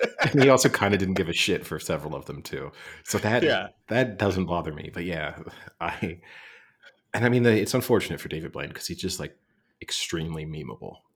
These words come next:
Speaker 1: I mean, that's just, his whole act is,
Speaker 2: Yeah.
Speaker 1: is, you know, it's hard not to kinda laugh at it now. It's become kind of a joke what his persona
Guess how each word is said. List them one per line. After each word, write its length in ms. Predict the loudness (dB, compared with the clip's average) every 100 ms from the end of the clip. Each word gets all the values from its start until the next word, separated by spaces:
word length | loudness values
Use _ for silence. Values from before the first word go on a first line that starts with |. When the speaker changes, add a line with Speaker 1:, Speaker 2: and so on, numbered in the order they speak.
| _ _ _ _
Speaker 1:
I 40 | -10
mean, 140 | -8
that's 180 | -6 -8
just, 280 | -10 -10 -8
his 140 | -10
whole 400 | -4 -2 0 -2 -6
act 360 | -10 -12 -16 -12
is, 540 | -12 -10 -10 -10 -12 _ _ _ _ _ _
Speaker 2:
Yeah. 180 | -10 -10
Speaker 1:
is, 60 | -14 _
you 80 | -12
know, 100 | -10
it's 160 | -10
hard 240 | -8 -8 -8
not 200 | -10 -12
to 160 | -14
kinda 260 | -12 -12 -12
laugh 320 | -10 -10 -12
at 60 | -12
it 120 | -14
now. 180 | -12 -14
It's 140 | -14 -16
become 420 | -18 -16 -14 -14
kind 220 | -14 -14
of 80 | -14
a 40 |
joke 360 | -16 -14 -14 -14
what 100 | -16
his 100 | -18
persona 460 | _ -18 -16 -16